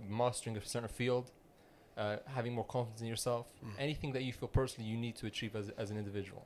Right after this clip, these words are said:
Speaker 2: Mm.
Speaker 1: Next, I have family. So what if, if you could choose your life, which most people can't, but they sometimes leave it to fate or they think
Speaker 2: Mm.
Speaker 1: it's out of their hands, in what you can control, what would you put in that box?
Speaker 2: Yes.
Speaker 1: How would you like to have that established?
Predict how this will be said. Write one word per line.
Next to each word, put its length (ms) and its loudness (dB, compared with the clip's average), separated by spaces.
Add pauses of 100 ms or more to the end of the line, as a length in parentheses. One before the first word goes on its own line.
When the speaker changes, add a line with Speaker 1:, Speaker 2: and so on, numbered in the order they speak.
(120)
Speaker 2:
Mm. 100 -8 (200)
Speaker 1:
Next, 220 -2
I 80 4
have 160 6
family. 320 2
So 120 0
what 300 2
if, 140 -2 (180)
if 240 -4
you 100 -2
could 200 0 (120)
choose 320 -2
your 100 4
life, 260 2 (160)
which 240 -6
most 260 -2
people 140 -8
can't, 260 0
but 160 -2
they 160 0
sometimes 540 -4 (360)
leave 140 -4
it 80 -10
to 80 -4
fate 340 -2
or 60 -2
they 140 -2
think 180 -4
Speaker 2:
Mm. 40 -6
Speaker 1:
it's 100 -4
out 100 6
of 60 0
their 100 0
hands, 300 -4
in 160 -2
what 120 2
you 140 -6
can 140 -2
control, 480 0 (460)
what 160 0
would 140 0
you 80 -2
put 140 4
in 140 0
that 200 0
box? 360 -2
Speaker 2:
Yes. 240 -8
Speaker 1:
How 100 6
would 180 4
you 60 -2
like 180 0 (100)
to 280 2
have 200 4
that 100 4
established? 500 -2